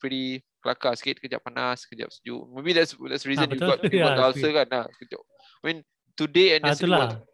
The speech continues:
Speaker 2: maybe.
Speaker 1: raining was really bad, kan? I think, uh, somewhere in Cyberjaya ni hujan non-stop dari pagi tadi. Kan, and dia dah buat people takut sikit lah, kan?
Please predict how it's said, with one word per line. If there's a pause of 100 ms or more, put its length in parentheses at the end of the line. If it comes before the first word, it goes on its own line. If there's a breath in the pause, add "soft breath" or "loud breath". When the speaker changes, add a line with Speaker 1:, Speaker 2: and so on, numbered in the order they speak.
(120)
Speaker 2:
maybe.
Speaker 1:
raining
was
really
bad,
kan? (200)
I
think, (320)
uh,
somewhere
in
Cyberjaya
ni
hujan
non-stop
dari
pagi
tadi. (520)
Kan,
and (200)
dia
dah
buat
people
takut
sikit
lah,
kan?